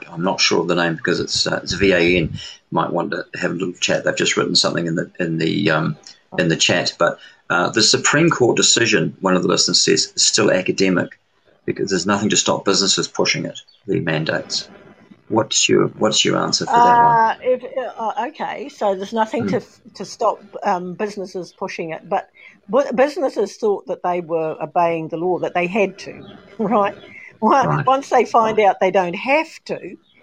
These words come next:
Speaker 2: in actual fact, they'll start looking at that, um,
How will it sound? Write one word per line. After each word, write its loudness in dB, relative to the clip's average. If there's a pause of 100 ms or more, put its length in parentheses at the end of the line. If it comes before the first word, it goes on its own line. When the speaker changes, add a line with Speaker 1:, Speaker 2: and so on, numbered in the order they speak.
Speaker 2:
in 0
actual -2
fact, -4
they'll 2
start -4
looking -6
at -12
that, -6 (160)
um, -8